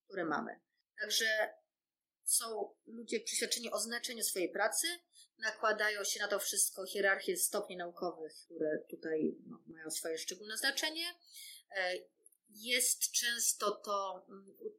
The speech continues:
to miejsce postrzegane jako może nie jedyne miejsce rozwijania swojej pracy i zainteresowań,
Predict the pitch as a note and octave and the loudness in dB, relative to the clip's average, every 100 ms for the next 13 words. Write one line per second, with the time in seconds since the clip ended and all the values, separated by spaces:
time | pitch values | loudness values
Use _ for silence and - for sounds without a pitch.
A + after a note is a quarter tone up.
0 | _ A3+ A3+ A#3 - A3+ G#3 A3 G#3 G#3 | _ -10 -6 0 0 2 2 4 4 4
1 | G3+ G3 - F#3+ F#3+ F#3+ _ _ A3+ A#3 | 4 2 2 0 0 -6 _ _ -6 -4
2 | A#3+ A#3+ A#3 A#3 D4 A#3 F3+ E3+ E3+ - | -2 0 0 4 6 6 4 2 2 2
3 | F3 F3 F3+ E3 E3 D#3+ - - F3 E3 | 2 0 0 0 0 4 4 2 0 -2
4 | E3+ F3 F3 F3+ F#3 F3+ F#3 G3+ G3 C4+ | 2 2 2 2 2 2 2 0 2 2
5 | C#4 | 0